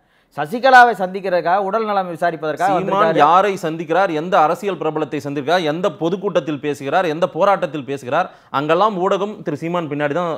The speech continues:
Speaker 2: வந்திருக்குது. வ-, அவர் பேசுவதை, அவர் பேசிட்டு போனதை நாங்க பதிவிட்டு போட்டிருக்கோம். அன்றைக்கும் பேசியிருக்கணும்ல?
Speaker 1: இல்ல,
Speaker 2: ஏன் தவிர்க்கிறார்?
Speaker 1: இல்ல,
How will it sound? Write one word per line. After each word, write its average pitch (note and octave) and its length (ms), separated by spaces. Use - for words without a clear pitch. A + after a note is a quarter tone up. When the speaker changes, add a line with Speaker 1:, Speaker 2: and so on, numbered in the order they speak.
Speaker 2:
வந்திருக்குது. D3+ 580
வ-, C#3 140
அவர் C3+ 200
பேசுவதை, F#3 560
அவர் C#3+ 220
பேசிட்டு G#3+ 440
போனதை F3 320
நாங்க D3+ 320
பதிவிட்டு E3+ 340
போட்டிருக்கோம். A#2+ 440
அன்றைக்கும் G3+ 420
பேசியிருக்கணும்ல? F3 840
Speaker 1:
இல்ல, F#3 300
Speaker 2:
ஏன் C#4+ 200
தவிர்க்கிறார்? A3 460
Speaker 1:
இல்ல, A2+ 200